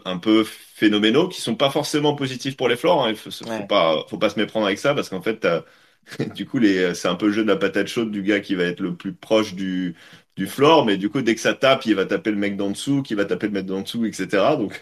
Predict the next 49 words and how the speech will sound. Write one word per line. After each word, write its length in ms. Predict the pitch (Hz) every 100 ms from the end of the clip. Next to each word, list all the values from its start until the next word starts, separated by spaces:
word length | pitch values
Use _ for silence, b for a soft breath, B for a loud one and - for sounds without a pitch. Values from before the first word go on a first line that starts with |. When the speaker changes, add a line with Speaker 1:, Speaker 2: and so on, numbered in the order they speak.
| 127
Speaker 1:
<laughs> 120 | -
ça 240 | - - 104
fait 120 | 113
du 80 | 113
volume, 400 | 110 117 127 101 B B B B -
euh, 100 | 92
mais 100 | 92
ça 140 | - 101
fait 120 | 98
pas 160 | 117
forcément 380 | 110 98 113 101
monter 260 | 101 101 110
la, 300 | 98 92 85
la 120 | 90
collection. 440 | - 90 - 175
Mais 160 | 170 104
si 160 | 98 87
tu 120 | 90
vas 120 | 98
sur 140 | 101
les 80 | 85
reg 180 | 85 90
guys, 200 | 131 170
bah, 120 | 95
tu 140 | 85 90
vois, 160 | 113
il 60 | 131
y 20 |
a 40 | 90
des, 200 | 87 82
euh, 160 | 78 - B B B -
il 120 | -
y 60 | 92
a 40 |
des 100 | 92
bids 160 | 98 110
pour, 260 | - 85 _
il 60 | 110
y 20 |
a 20 |
des 120 | 98
bids 160 | 95 120
pour 200 | 113 -
taille 240 | 131 123
à 60 | 92
certains 260 | 104 -
endroits, 540 | 95 90 92 127 180 -
et, 220 | 87 80
euh, 260 | 78 78